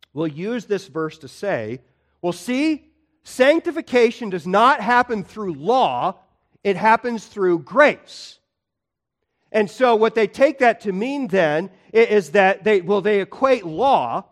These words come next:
with human effort, rules, convictions, striving after God. So, so they equate law with all that stuff,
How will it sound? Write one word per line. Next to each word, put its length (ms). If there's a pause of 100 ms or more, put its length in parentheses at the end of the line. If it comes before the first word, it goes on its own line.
(380)
with 460 (120)
human 360
effort, 460 (1040)
rules, 720 (600)
convictions, 960 (1200)
striving 600
after 260
God. 400
So, 180
so 160
they 60
equate 360
law 280
with 140
all 220
that 200
stuff, 300